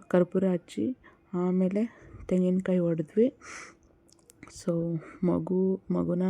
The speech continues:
ಮಗು ನಾನು ಬೆಚ್ಚಗೆ ಒಳಗಡೆ ಇದ್ದೀವಿ ನೋಡಿ, ಕಾರಿಂದ ಹೊರಗಡೆಯಿಂದ ನಾನು ವಿಡಿಯೋ ಮಾಡ್ತಾಯಿದ್ದೀನಿ. So ಅರ್ಶು ತೆಂಗಿನಕಾಯಿ ಹೊಡೆದ್ರು ನೋಡಿ.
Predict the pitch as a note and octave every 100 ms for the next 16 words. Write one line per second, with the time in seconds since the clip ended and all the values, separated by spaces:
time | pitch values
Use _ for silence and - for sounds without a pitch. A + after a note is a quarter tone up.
0 | F#3 - F3 E3+ F#3 F#3 F3 G3 G3 E3+
1 | D#3+ - F#3 G3 - - - - F3 F3
2 | F3 E3+ F3 D#3+ E3+ F3+ B3+ G#3+ E3+ E3
3 | - E3+ F3 E3+ E3+ F3 E3+ D#3 F3 F3+
4 | F3 F3 F3 E3+ E3 E3 E3 E3+ E3 D#3+
5 | - E3 E3 F3+ G#3 - - - - _
6 | _ _ - _ _ _ _ _ _ -
7 | F3+ E3 - - F3+ E3 E3 E3 F3+ F3
8 | E3+ D#3 D#3+ E3 E3 E3+ E3